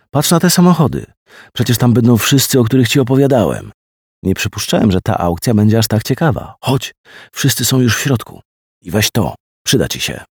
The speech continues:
Wcisnął mi do ręki pokaźnych rozmiarów aparat i ruszyliśmy w stronę wejścia.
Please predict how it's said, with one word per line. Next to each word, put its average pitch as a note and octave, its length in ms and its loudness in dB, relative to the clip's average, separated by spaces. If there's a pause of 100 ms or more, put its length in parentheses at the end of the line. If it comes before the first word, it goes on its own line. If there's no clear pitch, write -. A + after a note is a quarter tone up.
(560)
Wcisnął G#3 360 0
mi B2 100 2
do G2 100 2
ręki A2 260 0
pokaźnych G#2+ 440 0
rozmiarów F#2+ 460 0
aparat G#2+ 680 -6 (400)
i F#3 200 2
ruszyliśmy C#3+ 520 2
w A2 60 -4
stronę E2+ 300 -4
wejścia. D2 500 -8